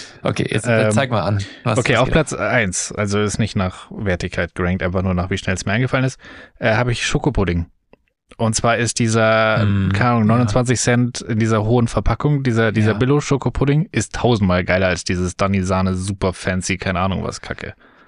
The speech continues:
Speaker 1: Weißt du, was der beste Schokopudding für mich immer war? Diese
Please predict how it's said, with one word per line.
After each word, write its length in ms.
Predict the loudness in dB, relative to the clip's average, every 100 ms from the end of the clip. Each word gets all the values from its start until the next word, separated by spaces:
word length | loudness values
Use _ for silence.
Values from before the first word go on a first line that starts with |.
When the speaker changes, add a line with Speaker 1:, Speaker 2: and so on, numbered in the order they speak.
| -4
Speaker 1:
Weißt 260 | 0 0 0
du, 40 |
was 140 | -2
der 120 | -2 -2
beste 360 | 0 -2 -2
Schokopudding 640 | -2 -2 -2 -2 0 2 2
für 140 | 2
mich 180 | 0 0
immer 260 | 2 2
war? 220 | 2 0 -2 -4
Diese 320 | -2 0 0